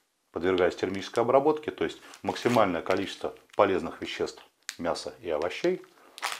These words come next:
и, соответственно, масел тут сохранилось. Всё, опять же, хорошо. По консистенции постарался вам максимально подробно показать. Э, ну, если незаметно, то доверьтесь, как говорится, моему слову.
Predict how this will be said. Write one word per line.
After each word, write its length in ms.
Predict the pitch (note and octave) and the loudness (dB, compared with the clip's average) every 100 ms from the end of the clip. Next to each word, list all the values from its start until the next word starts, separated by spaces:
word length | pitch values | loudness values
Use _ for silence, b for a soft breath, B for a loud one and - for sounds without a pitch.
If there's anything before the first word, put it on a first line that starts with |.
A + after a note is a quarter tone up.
| B - - | B -20 -16
и, 120 | A#2 G2+ | -8 -8
соответственно, 540 | - - D#2 - D#2 - _ _ _ | -6 -6 -8 -8 -14 -16 _ _ _
масел 460 | G2 C3 C3 B2+ A#2 B B B - | -2 0 2 0 -2 B B B -6
тут 200 | A2 - | -6 -6
сохранилось. 600 | - E2 - E2+ D2+ C2+ | -10 -6 -2 -4 -4 -10
Всё, 280 | - - C2 - | -10 -8 -8 -8
опять 320 | D#2+ - F#2 | -8 -4 -4
же, 140 | F2+ F2 | -4 -12
хорошо. 600 | - F2+ F2 F2 - - - b b b _ | -4 0 0 0 0 -2 -4 b b b _
По 100 | C3 | 6
консистенции 760 | C3+ B2+ B2+ D#3 D3+ - D#2 - - | 6 2 2 2 2 2 2 0 -4
постарался 560 | - G#2+ A#2 A2+ G2+ G2+ | -4 4 6 8 6 4
вам 220 | F2+ F2 | 2 2
максимально 480 | F2+ - G#2 F#2 D#2+ | -2 0 2 4 4
подробно 400 | F2+ F2+ F2+ F#2 | 4 4 2 2
показать. 520 | - A2+ B2+ D3+ D3+ B B B B B _ - | 4 8 10 10 8 B B B B B _ -6
Э, 320 | F2 D#2 D2+ D2 | -4 -4 -6 -2
ну, 160 | B2 | 2
если 320 | B2 - E2+ - | 2 0 -6 -6
незаметно, 720 | G2+ G2+ F#2+ A2 C#3 C3+ F#2+ | -4 2 4 6 4 2 -2
то 300 | - G2+ G2+ - | 2 0 0 -4
доверьтесь, 460 | E2+ D#2+ E2+ - | -2 0 -2 -6
как 160 | - - | -8 -6
говорится, 240 | D#2 - | -6 -6
моему 240 | E2+ E2 E2 | -4 -2 -2
слову. 380 | - C3 B2+ | 2 4 2